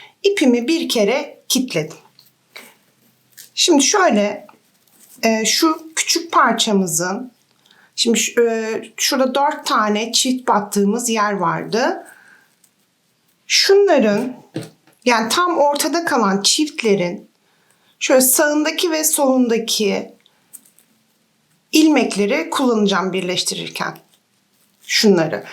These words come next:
Yani ortada birleştirmediğim sadece iki tane ilmek kalacak. Tam ortadaki iki ilmek. Şimdi ilk olarak buradan birleştirmeye başlıyorum. Şöyle tuttum.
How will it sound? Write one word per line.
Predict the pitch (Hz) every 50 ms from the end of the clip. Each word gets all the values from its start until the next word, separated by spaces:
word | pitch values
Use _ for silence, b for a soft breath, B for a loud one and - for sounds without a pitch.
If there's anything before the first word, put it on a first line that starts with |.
| B B B B -
Yani | 330 349 320 302 -
ortada | - 302 330 370 349 370 381 247 262 254 226
birleştirmediğim | 269 302 285 277 320 311 311 - - - 330 320 302 254 220 175 180 190 196 220 294 254 B B B B B B
sadece | B - - - 392 381 381 - 233 226 208 277 -
iki | - 277 - - -
tane | - 320 254 247 269 294 -
ilmek | - 247 240 240 240 226 226 -
kalacak. | - 196 175 165 - 175 160 - -
Tam | - - 262 254 240
ortadaki | 220 214 202 - 220 175 196 208 208 - 302 -
iki | - - - - 226
ilmek. | 196 165 156 156 - - - - - - - - _ _ _ B B B B B B B B B B B B -
Şimdi | - 392 349 381
ilk | 392 381 - -
olarak | 311 240 214 202 196 233 302 349 - - - -
buradan | 370 349 269 240 214 226 240
birleştirmeye | 277 302 240 214 208 - - - 202 202 220 254 302 302
başlıyorum. | 285 262 233 - - - - 202 185 165 165 165 190 220 277 381 - - - _ _ _ _ - - B B B B B B
Şöyle | - - - 381 370 320 302 302
tuttum. | - 349 339 - - - 285 247 254 262 254